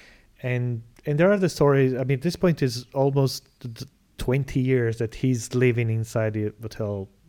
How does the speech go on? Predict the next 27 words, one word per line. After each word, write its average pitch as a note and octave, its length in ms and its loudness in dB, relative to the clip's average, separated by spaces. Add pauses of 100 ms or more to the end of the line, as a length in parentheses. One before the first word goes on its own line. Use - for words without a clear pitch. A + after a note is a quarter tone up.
(200)
Metropole. A2+ 580 -8 (600)
And D3 100 0
it's - 360 -4 (680)
interesting E3 420 0
because B2+ 220 0
when D3 140 4
I E3 60 4
picked D#3+ 300 0
up D#3 140 0
this D3 140 0
book, C#3 240 0
th-, D3+ 200 -2
I, D3 260 -4
I - 20 0
started D3+ 400 0 (200)
listening D3 300 -2
to D#3+ 120 -6
this D3+ 200 -4
before C3 600 2
the E3+ 120 -4
beginning E3+ 380 -2
of E3+ 200 0
all E3 200 0
the E3 100 -2
<laughs> - 120 -8
story. D#3+ 380 2 (760)
Uh, B2 320 2